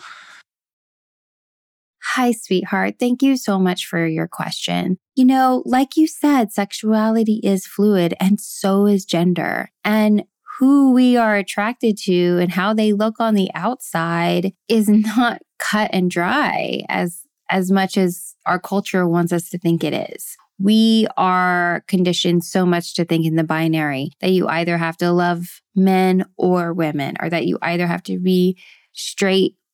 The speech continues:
or gay, or you have to be male or female. And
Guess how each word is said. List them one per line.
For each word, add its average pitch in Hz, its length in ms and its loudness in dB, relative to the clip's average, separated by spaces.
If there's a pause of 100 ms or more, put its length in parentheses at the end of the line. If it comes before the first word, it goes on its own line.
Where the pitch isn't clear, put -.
(120)
or 185 340 0
gay, 139 720 -4 (260)
or 185 120 0
you 180 120 0
have 180 180 -4
to 185 100 -2
be 180 300 2 (100)
male 185 580 2 (180)
or 175 400 2
female. 156 720 -2 (420)
And 202 640 2